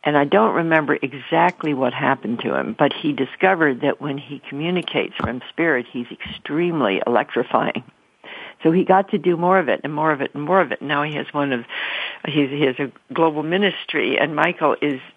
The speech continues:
totally inspired being. And how did he get inspired? It was by doing and being able to serve through doing his essential self. Jean has an innate capacity for creativity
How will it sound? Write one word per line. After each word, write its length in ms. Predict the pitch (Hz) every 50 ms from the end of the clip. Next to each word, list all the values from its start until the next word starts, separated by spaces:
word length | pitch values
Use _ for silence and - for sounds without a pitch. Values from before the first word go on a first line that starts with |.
| _ - -
totally 360 | 175 180 196 185 180 165 156 131
inspired 920 | 120 - - - - - _ - 147 147 156 156 151 151 147 131 117 98
being. 440 | - 139 151 160 131 - - - - - - - - - - - - - _ -
And 100 | 143 147
how 240 | - 180 202 220 233
did 140 | 226 214 202
he 120 | 196 170
get 280 | 175 185 180 - - -
inspired? 680 | 147 151 - - - 185 190 190 185 185 - 123 143 131 - _ _ _ _ _ _ _ _ _ _ -
It 200 | 196 226 226 -
was 200 | 185 190 185 170 160
by 140 | - 170 165
doing 640 | 160 135 170 185 214 240 233 180 143 143 160 151 - _
and 240 | - 151 160 - -
being 280 | - 165 156 147 156 - -
able 380 | 175 190 214 220 180 160 151 151
to 180 | - - 143 143 - -
serve 280 | 180 180 170 170 165 156 - -
through 120 | 151 151
doing 320 | 135 160 156 156 147 147
his 140 | 139 147 - -
essential 520 | - 131 - - 147 135 113 - - 120 - -
self. 180 | - 113 - - - - - - - - - - - - - - - - - - - _ - 143 -
Jean 540 | - - 196 226 233 233 214 190 185 180 - - _ -
has 380 | - - 165 170 170 170 170 - -
an 140 | 151 - - _ _
innate 420 | - 226 233 214 185 160 143 - -
capacity 600 | - 151 - - 151 151 143 - - 123 131 120
for 140 | 127 - 135
creativity 760 | - - - 131 127 120 113 - 123 117 123 - 147 139 -